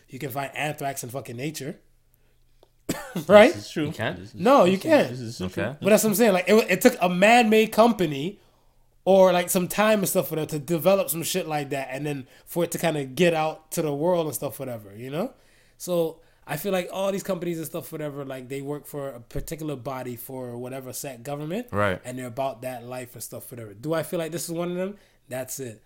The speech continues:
Speaker 1: Don't send the virus my way. <laughs>
Speaker 2: What do you,
Speaker 1: Yeah.
Speaker 2: what do you think about, uh, predictions and, and premonitions? 'Cause, uh, we've, uh, mentioned the, the, the
Speaker 1: The
Speaker 2: Dean
Speaker 1: Dean
Speaker 2: Koontz,
Speaker 1: Koontz?
Speaker 2: Koontz book.
Speaker 1: From the book, yeah, the
Speaker 2: Where
Speaker 1: Eye
Speaker 2: he
Speaker 1: of the Darkness.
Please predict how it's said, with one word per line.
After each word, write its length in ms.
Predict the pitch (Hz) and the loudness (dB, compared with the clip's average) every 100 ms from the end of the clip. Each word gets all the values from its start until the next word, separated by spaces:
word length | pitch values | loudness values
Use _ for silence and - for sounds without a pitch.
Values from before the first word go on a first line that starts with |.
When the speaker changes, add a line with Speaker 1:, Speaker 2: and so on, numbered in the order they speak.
| _ | _
Speaker 1:
Don't 180 | 127 135 | -16 -12
send 200 | - 147 | -10 -8
the 60 | 139 | -8
virus 360 | 139 135 131 | -8 -10 -12
my 160 | 135 131 | -12 -10
way. 340 | 123 117 110 _ _ _ - | -10 -10 -14 _ _ _ -20
<laughs> 380 | - - - | -18 -16 -12
Speaker 2:
What 180 | 113 135 | -2 2
do 40 | 151 | 4
you, 140 | 180 151 | 4 2
Speaker 1:
Yeah. 80 | 120 - | -4 -4
Speaker 2:
what 160 | 143 | 0
do 40 | 147 | 0
you 40 | |
think 260 | 147 160 139 | 0 -4 -4
about, 400 | 131 123 120 104 | 0 2 4 2
uh, 800 | 98 95 92 90 90 87 85 87 - _ _ | -2 -2 -4 -6 -8 -10 -12 -14 -18 _ _
predictions 540 | - 110 113 110 95 95 | -6 -4 -4 -6 -6 -6
and, 220 | 90 85 | -8 -10
and 220 | 90 87 - | -10 -10 -10
premonitions? 640 | 98 95 95 - - - - | -8 -8 -10 -14 -18 -18 -6
'Cause, 380 | 101 95 92 | -4 -4 -4
uh, 500 | 98 90 87 87 85 76 - _ | -6 -6 -8 -8 -12 -14 -18 _
we've, 320 | 107 120 113 - - | -4 -2 -2 -8 -10
uh, 260 | 107 107 98 | -4 -2 -2
mentioned 500 | 101 135 120 - 104 | 0 2 2 -2 -4
the, 60 | 92 - | -6 -8
the, 260 | 98 92 90 | -8 -6 -8
the 100 | - | -8
Speaker 1:
The 60 | 90 | -8
Speaker 2:
Dean 260 | 117 113 - | -4 -2 -2
Speaker 1:
Dean 60 | |
Speaker 2:
Koontz, 480 | 143 160 160 180 247 | -4 -6 -4 -6 -8
Speaker 1:
Koontz? 0 | - | -10
Speaker 2:
Koontz 440 | 135 113 98 - _ - | -4 -4 -6 -12 _ -12
book. 240 | 87 78 | -12 -12
Speaker 1:
From 140 | - 123 | -16 -14
the 60 | |
book, 360 | 117 131 120 _ | -12 -14 -16 _
yeah, 160 | 127 123 | -16 -16
the 80 | 113 104 | -14 -8
Speaker 2:
Where 320 | 95 90 87 | -4 -4 -4
Speaker 1:
Eye 60 | 82 | -6
Speaker 2:
he 40 | 135 | -8
Speaker 1:
of 80 | |
the 60 | 127 | -8
Darkness. 600 | 131 139 123 110 - - | -12 -12 -14 -16 -18 -20